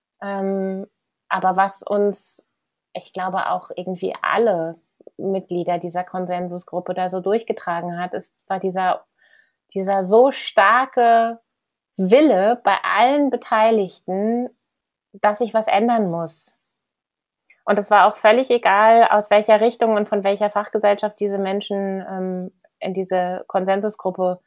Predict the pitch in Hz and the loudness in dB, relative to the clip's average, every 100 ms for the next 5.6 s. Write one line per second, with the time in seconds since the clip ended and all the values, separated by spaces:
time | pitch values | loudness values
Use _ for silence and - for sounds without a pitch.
0 | _ _ - 190 190 180 175 175 165 165 | _ _ -4 -2 2 0 0 -2 -4 -4
1 | 170 170 180 220 - 185 196 196 196 202 | -6 -6 -4 -4 -8 -12 -4 0 0 0
2 | 208 202 196 - 202 196 185 240 285 285 | -4 -8 -8 -4 -2 -2 2 4 4 0
3 | - 226 208 - 185 190 - 196 185 208 | 2 4 4 2 -2 -2 0 0 2 2
4 | 240 226 226 240 220 220 220 214 208 208 | 2 0 0 2 2 0 -4 -4 -4 -4
5 | 214 196 220 220 214 | 0 0 0 -2 -2